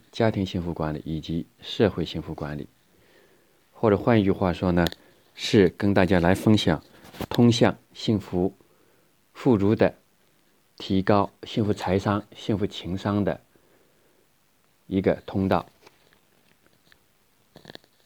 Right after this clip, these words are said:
另外，对一些修心修身的，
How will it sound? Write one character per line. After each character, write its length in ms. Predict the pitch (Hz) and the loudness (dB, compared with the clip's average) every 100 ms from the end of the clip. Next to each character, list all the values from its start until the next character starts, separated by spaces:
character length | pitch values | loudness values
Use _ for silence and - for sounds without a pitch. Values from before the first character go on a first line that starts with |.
| _ | _
另 200 | - 131 | 2 4
外， 160 | 120 104 | 6 4
对 220 | 123 107 | 4 4
一 100 | 104 | 4
些 380 | 104 107 98 - _ _ _ _ | 2 4 4 2 _ _ _ _
修 240 | - - 127 | -4 2 4
心 280 | 120 113 117 | 4 2 0
修 240 | - 113 | 0 0
身 240 | - 113 | 2 2
的， 200 | 104 - | 2 0